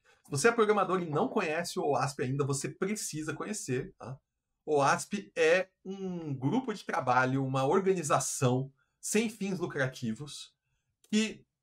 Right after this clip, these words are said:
tem como missão tornar as aplicações web mais seguras, tá? Então eles produzem ferramentas, conhecimento, conteúdo pra você. Você precisa estudar conteúdo do oasp se você quer desenvolver software hoje.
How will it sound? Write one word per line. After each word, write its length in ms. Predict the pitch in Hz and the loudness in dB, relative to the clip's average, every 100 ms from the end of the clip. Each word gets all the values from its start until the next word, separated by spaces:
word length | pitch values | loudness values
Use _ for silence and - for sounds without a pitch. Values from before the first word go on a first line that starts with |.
| _ | _
tem 200 | - 262 | 2 2
como 220 | 277 247 233 | 4 2 2
missão 480 | 202 - 196 220 | 0 0 2 2
tornar 400 | 226 214 156 196 | 6 4 6 2
as 80 | 233 | 4
aplicações 500 | 214 214 180 185 175 | 2 0 -6 -4 -2
web 300 | 147 143 160 | 2 2 2
mais 260 | 151 156 180 | -2 -4 -2
seguras, 680 | - 147 139 165 135 92 - | -4 -4 -4 0 0 0 -4
tá? 100 | 135 | -6
Então 180 | 147 233 | 0 0
eles 280 | 247 - _ _ _ | 0 -4 _ _ _
produzem 680 | 196 196 131 170 196 170 139 | 4 6 6 0 0 -2 -2
ferramentas, 960 | 156 143 117 120 156 208 214 202 190 | 0 0 0 0 2 2 0 -2 -2
conhecimento, 880 | - 208 202 190 180 139 147 180 - | -2 0 0 -2 -2 -2 -2 -2 -8
conteúdo 720 | - 190 196 156 139 214 170 | -6 -2 2 4 4 2 0
pra 140 | 143 143 | -2 -2
você. 520 | 131 - 139 147 156 - - | -2 -4 -2 -4 -4 -14 -20
Você 140 | - 180 | -10 -8
precisa 600 | 170 143 214 208 208 - _ | -6 -2 0 2 0 -2 _
estudar 880 | 214 254 - - 233 123 131 180 190 | 2 2 2 -2 -6 2 4 4 2
conteúdo 520 | 165 147 147 175 165 | -2 -2 0 0 -2
do 120 | 139 | -2
oasp 520 | 139 123 123 139 - - | 2 4 4 2 -2 -10
se 120 | - | -8
você 200 | 127 139 | -8 -6
quer 240 | 147 147 | -4 -4
desenvolver 400 | 139 135 127 127 | -2 0 2 0
software 460 | 131 131 127 - 120 | -2 -2 -2 -2 -2
hoje. 480 | 113 123 120 135 | 0 0 -2 -8